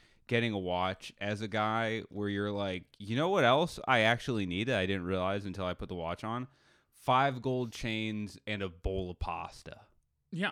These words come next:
Speaker 2: well, that's because you have to, you have to keep time when you're doing all your entrepreneuring.
Speaker 1: Yeah, yeah, yeah. When I wake
Speaker 2: John
Speaker 1: up,
Speaker 2: three sixteen.
Speaker 1: I need to make sure I'm waking up at two thirty A M with Mark Wahlberg to do sit-ups.
Speaker 2: Mm-hmm.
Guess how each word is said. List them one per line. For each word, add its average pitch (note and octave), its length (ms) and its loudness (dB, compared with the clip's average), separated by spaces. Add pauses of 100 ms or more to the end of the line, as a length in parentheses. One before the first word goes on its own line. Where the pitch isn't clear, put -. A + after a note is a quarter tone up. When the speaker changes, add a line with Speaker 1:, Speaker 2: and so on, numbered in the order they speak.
Speaker 2:
well, E3 160 0
that's D3 220 -2
because C3+ 340 -6
you B2+ 60 -6
have B2+ 220 -4
to, A2 240 -6
you C#3+ 120 -6
have D3+ 140 -6
to D3 80 -8
keep B2+ 200 -8
time D#3+ 380 -4
when B2 140 -2
you're A#2+ 80 -2
doing A#2 180 -2
all A2 100 -2
your G#2 240 -6
entrepreneuring. A2 760 -2
Speaker 1:
Yeah, D3 300 8
yeah, C#3 200 8
yeah. B2 220 6
When A#2 160 2
I A#2+ 80 4
wake B2+ 200 2
Speaker 2:
John C3+ 220 6
Speaker 1:
up, B2+ 60 -6
Speaker 2:
three B2 160 -2
sixteen. - 500 -8
Speaker 1:
I C3 120 4
need C#3+ 100 6
to C3 80 4
make C3 180 6
sure C3+ 220 2
I'm A#2 120 4
waking A2+ 360 2
up G#2+ 120 2
at G#2 200 -2
two A2 320 0
thirty G2+ 440 -2
A G2 240 2
M F#2+ 220 0
with F#2 160 -4
Mark G2 320 -2
Wahlberg F2+ 640 0
to G#2 100 -6
do F2+ 220 -6
sit-ups. E2+ 640 -8
Speaker 2:
Mm-hmm. C#3 440 -4